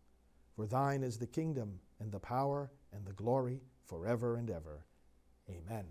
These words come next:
We pray to our Heavenly Mother, Hail Mary, full of grace, the Lord is with thee.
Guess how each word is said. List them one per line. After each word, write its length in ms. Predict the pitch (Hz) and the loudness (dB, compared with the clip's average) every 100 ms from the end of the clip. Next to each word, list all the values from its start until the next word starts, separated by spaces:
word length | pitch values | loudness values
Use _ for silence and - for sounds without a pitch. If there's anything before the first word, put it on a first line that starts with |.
| 76 | -4
We 100 | 131 | -4
pray 220 | 127 220 | 2 4
to 80 | 190 | 6
our 120 | 170 | 4
Heavenly 340 | 160 160 147 135 | 2 0 0 -2
Mother, 340 | 92 76 90 | -4 -6 -8
Hail 200 | 135 131 | -4 -2
Mary, 380 | 120 90 73 65 - - - | -2 -4 -8 -14 -20 -20 -8
full 160 | - 135 | 0 2
of 120 | 110 | 2
grace, 400 | - 101 80 - | -2 -4 -4 -8
the 120 | 113 | -4
Lord 320 | 101 110 117 113 | 0 2 2 0
is 140 | 107 | -2
with 200 | 113 - | -4 -4
thee. 300 | 98 76 | -6 -6